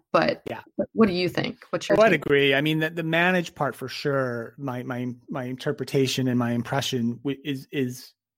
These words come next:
Speaker 2: that should be translated more to direct or order, right?
Speaker 1: Or, mm-hmm.
Speaker 2: We're, we're, we're st-, we start, we think about management in the, you know, here in the U S, especially in the last couple dozen years, right? We're thinking much more about management as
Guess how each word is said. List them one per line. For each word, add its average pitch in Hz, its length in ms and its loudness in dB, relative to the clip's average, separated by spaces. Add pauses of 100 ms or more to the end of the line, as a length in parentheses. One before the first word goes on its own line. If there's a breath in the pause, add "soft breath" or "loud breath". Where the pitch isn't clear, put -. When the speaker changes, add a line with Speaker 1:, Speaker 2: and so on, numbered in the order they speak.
(220)
Speaker 2:
that 143 380 2
should - 220 0
be 131 100 0
translated 127 640 2
more 127 180 2
to 120 240 -2
direct 123 640 0
or 113 300 -4
order, 143 420 6 (640 soft breath)
right? 143 220 6
Speaker 1:
Or, 156 100 6 (340 loud breath)
mm-hmm. 151 220 -4
Speaker 2:
We're, 165 140 6
we're, 175 200 8
we're 175 180 6
st-, 170 220 -2
we 180 140 6
start, 160 420 4
we 185 160 2
think 185 240 0
about 135 280 -2
management 123 880 -4
in 139 180 -8
the, 131 160 -8
you 139 160 -4
know, 131 60 -2
here 143 260 2
in 127 80 2
the 123 120 -2
U 127 100 0
S, 123 180 -2
especially 139 500 -2
in 110 100 -2
the 107 80 -8
last 110 480 -6
couple 117 260 -6
dozen 113 360 -6
years, 110 380 -4
right? 117 260 -2
We're 160 120 4
thinking 143 360 2
much 127 300 0
more 123 140 2
about 117 240 -2
management 123 520 -2
as 107 220 -14